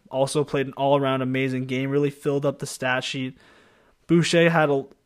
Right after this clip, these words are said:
tough time guarding him in a few moments in that game. Obviously, he's a bigger, more imposing physical player than Boucher is, and Boucher got put under the basket a couple of times. He had a one left-handed layup where Boucher just fouled him,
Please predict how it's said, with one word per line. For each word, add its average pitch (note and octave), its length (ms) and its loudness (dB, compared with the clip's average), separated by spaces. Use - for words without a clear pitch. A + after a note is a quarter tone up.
tough - 340 0
time D3 400 -2
guarding C#3 380 0
him D#3 320 -4
in C#3 100 -6
a B2+ 40 -6
few D3+ 220 -4
moments C#3 340 -2
in C#3+ 60 -6
that B2+ 200 -4
game. C#3+ 360 -4
Obviously, D#3+ 460 0
he's C#3+ 160 -4
a C#3 60 -4
bigger, C3+ 540 -4
more C#3 160 0
imposing C#3 540 -4
physical C3+ 420 -6
player C3 400 -2
than C3+ 240 -4
Boucher C#3+ 640 0
is, A3 220 -6
and C#3+ 340 -2
Boucher E3 360 0
got C#3+ 200 0
put D3 160 0
under C#3 180 0
the C3 80 -4
basket B2+ 380 -2
a C3 40 -6
couple C3 220 -6
of B2 60 -12
times. B2+ 500 -6
He D3+ 100 0
had D3 80 6
a D3 60 4
one C#3 360 0
left-handed C3+ 640 -2
layup B2 360 -4
where C3+ 100 -4
Boucher C3 560 -6
just C#3+ 260 -2
fouled B2 380 0
him, C3 320 -6